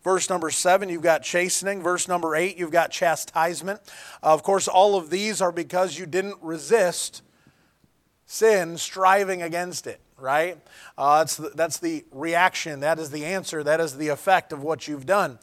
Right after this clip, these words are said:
And so the whole passage really is about this idea of getting victory and not running this race where you keep getting weighed down or slowed down or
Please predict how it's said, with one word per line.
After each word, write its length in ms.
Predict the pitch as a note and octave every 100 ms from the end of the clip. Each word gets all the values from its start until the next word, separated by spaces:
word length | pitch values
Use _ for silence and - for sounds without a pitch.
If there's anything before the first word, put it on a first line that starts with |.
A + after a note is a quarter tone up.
| - - - -
And 200 | F#3 F#3
so 200 | - A3
the 60 | G3
whole 160 | A3+ C4+
passage 520 | F3+ B3+ A#3+ G#3 D#3
really 300 | G3+ B3 G3
is 140 | E3
about 320 | E3 E3+ F3+ F3+
this 180 | F3+
idea 540 | F3 E3 E3 E3+ A#3+ G3
of 340 | E3+ F3 D3
getting 380 | D#3+ G3+ G3 E3
victory 600 | F3 G#3+ - F3 E3 E3+
and 220 | E3 E3
not 320 | E3+ G3+ - - - -
running 380 | F#3 G#3 G3 E3+
this 200 | E3 -
race 640 | E3 G#3 A3 F3+ E3 -
where 160 | F3+
you 140 | F3 E3
keep 340 | - A3 F3+
getting 420 | F3+ F3 E3 C3+
weighed 380 | D3 F#3+ G#3+ F3
down 380 | E3+ E3+ F3 F#3+
or 100 | D#3
slowed 540 | - F3 G3 A3 F3+
down 360 | E3 D#3+ E3 F3+
or 420 | E3+ F3 F#3 F3